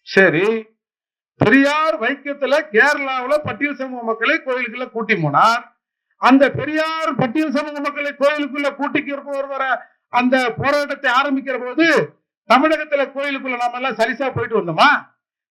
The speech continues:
தமிழகத்துல அன்னைக்கு பெரிய பட்டியல் சமூக மக்கள் கோயிலுக்கு போகிற அனுமதி இருந்ததா என்ற கேள்வியை இதுவரை எவனும் கேட்கல. அதால தான் எதற்காலத்தாலும் பெரியாரை கொண்டு வந்து, பெரியாரை கொண்டு வந்து நம் முகத்தின் முன்னால்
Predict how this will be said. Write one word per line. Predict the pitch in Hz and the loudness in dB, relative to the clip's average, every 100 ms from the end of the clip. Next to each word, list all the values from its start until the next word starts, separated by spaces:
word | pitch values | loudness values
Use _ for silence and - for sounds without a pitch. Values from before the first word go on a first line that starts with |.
| - | 4
தமிழகத்துல | 269 311 277 269 | 4 4 -2 -4
அன்னைக்கு | 254 247 233 | -6 -6 -8
பெரிய | - 262 | -4 -2
பட்டியல் | 220 233 302 254 | -2 -2 -4 -4
சமூக | 262 247 | -6 -6
மக்கள் | 233 226 208 - _ - | -6 -2 -2 -4 _ 2
கோயிலுக்கு | 277 302 277 269 - | 4 4 0 -8 -4
போகிற | 277 269 247 226 | -4 0 2 4
அனுமதி | 294 302 277 | 4 2 -2
இருந்ததா | 247 269 254 240 302 202 - _ _ _ | -4 -2 2 4 4 0 -6 _ _ _
என்ற | 180 190 180 - | 2 4 4 2
கேள்வியை | 233 285 277 233 220 196 147 _ _ - | 4 4 2 0 -2 -2 -6 _ _ 0
இதுவரை | 208 277 320 302 294 339 311 | 4 6 4 2 0 0 0
எவனும் | 254 254 226 | 0 -2 -4
கேட்கல. | 190 180 147 110 _ _ _ - | -2 -2 -4 -12 _ _ _ 0
அதால | 165 285 311 302 | 2 4 2 0
தான் | 277 240 196 139 _ _ 165 | -2 0 0 -2 _ _ 0
எதற்காலத்தாலும் | 233 311 320 302 294 285 269 262 226 | 2 2 -2 -6 -6 -2 -2 0 -2
பெரியாரை | 220 294 320 320 294 | -2 2 2 0 -2
கொண்டு | 254 262 254 | -4 -4 -4
வந்து, | 233 220 - - _ | 2 2 2 -2 _
பெரியாரை | 247 302 320 294 277 | 0 2 2 0 -2
கொண்டு | 233 | -4
வந்து | 220 277 | -2 0
நம் | 320 262 | -2 -2
முகத்தின் | 262 285 294 269 | -8 -8 -8 -6
முன்னால் | 240 262 294 285 | -2 2 2 0